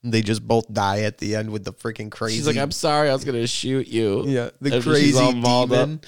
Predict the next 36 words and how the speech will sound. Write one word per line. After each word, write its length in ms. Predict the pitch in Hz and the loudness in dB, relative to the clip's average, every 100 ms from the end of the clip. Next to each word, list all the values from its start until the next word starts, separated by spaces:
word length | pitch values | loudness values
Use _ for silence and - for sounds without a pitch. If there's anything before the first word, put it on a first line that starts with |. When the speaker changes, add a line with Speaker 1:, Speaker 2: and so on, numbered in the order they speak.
| - _ _ | -20 _ _
Speaker 1:
comes 260 | - 143 143 | 0 2 4
Speaker 2:
Yeah. 60 | 143 143 | 4 4
Speaker 1:
out. 200 | 156 - | 2 2
Yeah, 240 | 113 113 127 - | 0 0 -2 -6
that's 220 | - 208 | -2 0
pretty 180 | - 196 | 2 0
cool 400 | - 127 110 123 _ _ _ | 2 0 0 -4 _ _ _
because 380 | 123 120 120 113 - _ _ | -8 -4 -4 -4 -14 _ _
Speaker 2:
Ancient, 340 | 101 104 101 73 | 2 4 2 0
the 80 | 87 | 2
old 300 | 98 104 98 | 4 2 2
ones. 240 | 82 78 | -4 -4
It 20 | |
was 120 | 82 76 | -6 0
based 240 | 95 92 | 0 0
off, 120 | 92 | -4
like, 120 | 92 | -2
the 100 | 90 | 2
old 240 | 90 87 - | 4 4 2
gods. 600 | 80 78 76 76 - - _ _ _ _ _ _ 107 | 0 0 -2 -4 -8 -10 _ _ _ _ _ _ -12
Speaker 1:
Is 100 | 95 | -4
Speaker 2:
These 100 | 120 | 0
Speaker 1:
that 40 | |
Speaker 2:
old 220 | 87 90 | 0 0
gods 400 | 85 87 85 78 | -2 -4 -4 -8
had 160 | 98 87 | -10 -10
to 60 | 85 | -4
be 160 | 85 | 0
appeased. 720 | 85 - 92 87 78 - - - _ | 0 2 2 2 0 -6 -20 -20 _
Speaker 1:
Who 80 | 143 | -4
was 320 | - 156 135 | 0 0 0
that 300 | 107 73 - | -4 -6 -8
dude? 340 | 67 50 - - _ - | -10 -12 -14 -20 _ -4
Speaker 2:
Who 80 | 95 | -2
was 100 | 92 | 0
what? 300 | 85 73 | 0 -2